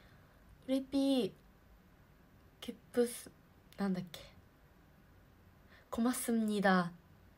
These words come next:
저는지금한국어공부하고있습니다。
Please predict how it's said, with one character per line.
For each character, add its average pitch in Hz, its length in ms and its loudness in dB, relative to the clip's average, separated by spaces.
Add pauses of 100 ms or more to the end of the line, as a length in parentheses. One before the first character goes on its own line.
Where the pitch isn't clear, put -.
(1500)
저 - 160 -8
는 190 300 2
지 190 200 -2
금 185 240 4
한 220 340 -8
국 208 120 -8
어 190 160 -2
공 202 240 -6
부 196 80 -6
하 190 220 -6
고 185 100 -6
있 170 60 -6
습 - 260 -8
니 160 260 -4
다。 151 220 -8